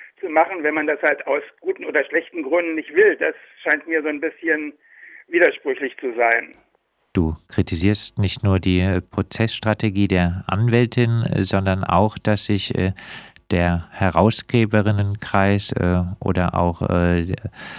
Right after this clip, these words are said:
Speaker 2: dass sich, äh, die Personen, die die Verbotsverfügung erhalten haben, äh, aus der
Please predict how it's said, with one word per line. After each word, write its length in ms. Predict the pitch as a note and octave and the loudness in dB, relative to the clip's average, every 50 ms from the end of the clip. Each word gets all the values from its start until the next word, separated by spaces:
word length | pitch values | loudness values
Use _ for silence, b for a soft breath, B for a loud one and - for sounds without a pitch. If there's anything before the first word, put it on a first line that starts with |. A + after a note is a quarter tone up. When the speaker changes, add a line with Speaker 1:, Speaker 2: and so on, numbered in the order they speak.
| B B B _ - | B B B _ -2
Speaker 2:
dass 180 | - F#2 - | 0 0 2
sich, 240 | - G#2+ F#2 E2+ - - - | 2 0 0 0 0 0 0
äh, 200 | F#2 F2 E2+ E2+ E2+ F2 F2+ - - - | 2 2 0 0 -2 -4 -6 -6 -4 -2
die 300 | F#2 F2+ E2+ F2 E2+ E2+ - - - - | 0 2 2 2 0 -2 -4 -10 -12 -4
Personen, 400 | - G2 F#2 E2 F#2 F#2+ F#2+ F#2 | 0 0 2 4 4 4 4 4
die 100 | F2 F#2 | 2 2
die 180 | F2+ F2+ F2 E2+ | 4 4 2 2
Verbotsverfügung 920 | E2+ - F#2 D#2+ D#2+ F#2+ A2 A2 - - A2 F#2+ - A2+ G#2+ G2 G#2 G#2+ | 0 0 -2 0 4 2 2 2 2 0 0 2 4 2 2 2 2 0
erhalten 560 | G2+ - F#2 F2 F#2+ G2 G2+ G2+ - G2+ F2+ | 2 0 0 2 2 2 2 0 -2 -2 0
haben, 320 | G2 G2+ F#2+ F#2 G2 G2 F#2+ B B B B B B B B B | 2 2 2 2 0 -2 -4 B B B B B B B B B
äh, 160 | - G2+ G2 - | -2 0 0 0
aus 240 | - - F#2 - | 0 0 -2 0
der 240 | - - F#2+ F#2 F2+ | 0 0 0 0 0